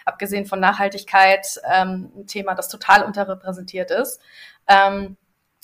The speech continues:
also sprich, wir such-, versuchen natürlich unsere Kommunikationskanäle, die auch stetig wachsen, zu nutzen. Und zwar auf eine, ich versuch's immer sozusagen, unaufdringliche Art und Weise. Ähm, wir hören sehr oft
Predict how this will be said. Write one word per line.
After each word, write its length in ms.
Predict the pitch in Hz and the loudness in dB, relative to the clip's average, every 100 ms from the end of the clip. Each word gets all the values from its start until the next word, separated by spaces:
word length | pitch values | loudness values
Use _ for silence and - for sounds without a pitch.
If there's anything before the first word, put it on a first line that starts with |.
| - | -6
also 160 | 190 | -4
sprich, 280 | 190 - 240 | -4 -4 -2
wir 100 | 226 | -2
such-, 180 | 208 226 | -2 -4
versuchen 340 | - 202 226 | -4 -4 -2
natürlich 340 | 233 208 214 208 | -2 -2 -6 -6
unsere 220 | 202 196 | -8 -8
Kommunikationskanäle, 1080 | 196 202 196 190 185 220 240 240 220 220 214 | -6 -6 -4 -6 -4 -4 -4 -4 -4 -4 -6
die 140 | 185 | -4
auch 180 | 180 180 | -6 -8
stetig 420 | - - 208 196 185 | -12 -8 -6 -4 -2
wachsen, 360 | 180 - 185 | -2 -4 -10
zu 120 | 185 185 | -8 -4
nutzen. 420 | 214 - - 349 440 - - - | -4 -2 -2 -2 -2 -10 -20 -14
Und 80 | 226 | -10
zwar 360 | - 185 226 - | -2 2 4 6
auf 240 | 208 214 | 4 2
eine, 520 | 220 208 208 208 208 - _ _ - _ _ | -2 2 2 2 -4 -14 _ _ -20 _ _
ich 180 | - - | -14 -4
versuch's 380 | 220 247 277 | -2 -2 -4
immer 260 | - 254 233 | -2 0 0
sozusagen, 440 | 226 240 233 226 | 0 -4 0 0
unaufdringliche 680 | - 269 233 233 220 220 226 | 2 0 0 0 -2 -2 0
Art 160 | 190 190 | 2 2
und 140 | 190 | 2
Weise. 480 | 180 208 208 - - - - - 240 _ _ - | 2 2 0 -8 -12 -20 -20 -20 -20 _ _ 2
Ähm, 680 | 202 202 214 214 214 214 - _ _ _ _ _ _ _ | 6 6 4 0 -8 -10 -14 _ _ _ _ _ _ _
wir 180 | 208 226 | -2 2
hören 240 | 240 269 | 6 6
sehr 280 | 220 226 262 | 6 4 4
oft 520 | 226 269 277 - - | 4 4 0 -8 -10